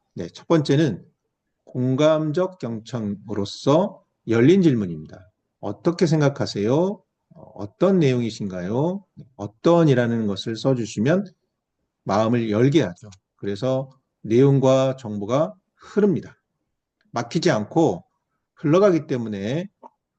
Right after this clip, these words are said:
자신의 생각을 더 많이 표현할 수 있도록 도와줍니다.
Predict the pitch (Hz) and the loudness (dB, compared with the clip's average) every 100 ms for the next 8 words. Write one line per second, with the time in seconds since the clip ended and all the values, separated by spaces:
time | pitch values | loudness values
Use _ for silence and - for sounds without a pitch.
0 | _ - - 110 165 160 147 143 139 143 | _ -16 -8 -4 0 0 0 0 0 0
1 | 135 113 117 127 151 101 110 127 147 151 | -4 -8 -6 -8 -8 -6 -4 0 0 -2
2 | - 196 196 151 151 147 143 - 98 101 | -4 0 0 0 -2 -4 -6 -6 -6 -4
3 | 147 175 185 _ - 113 123 110 82 - | -2 -2 -4 _ -6 0 0 -2 -8 -14